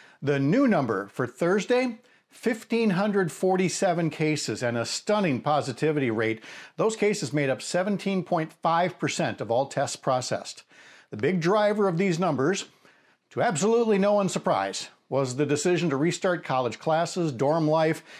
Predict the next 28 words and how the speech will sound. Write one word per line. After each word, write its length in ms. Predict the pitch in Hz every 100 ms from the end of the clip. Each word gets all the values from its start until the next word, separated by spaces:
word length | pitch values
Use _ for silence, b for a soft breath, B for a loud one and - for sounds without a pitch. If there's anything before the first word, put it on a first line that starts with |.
| B -
and 100 | 120
the 60 |
off-campus 580 | 135 214 214 202 214 196
social 380 | - 208 - 175
distancing 680 | 113 202 - 143 - 135 135
that 120 | 127
really 400 | 131 151 160 135 B B B B -
didn't 200 | 131 147
have 200 | 127 143
a 40 |
lot 180 | 135 147
of 140 | 117 104
distancing. 640 | 170 - 120 - 95 82 _ B B -
Dane 220 | 165 185
County 320 | 180 180 175
alone 320 | 143 151 156
accounted 420 | 113 - 135 131
for 120 | - 113
four 240 | 175 165
hundred 320 | 147 151 135
eighty-two 580 | 170 160 143 120 - 180
of 120 | 117
the 80 | 110
day's 340 | 104 127 127 101
record 420 | 127 135 120 107
number 300 | 120 123 113
of 120 | -
cases, 500 | 151 151 151 151 147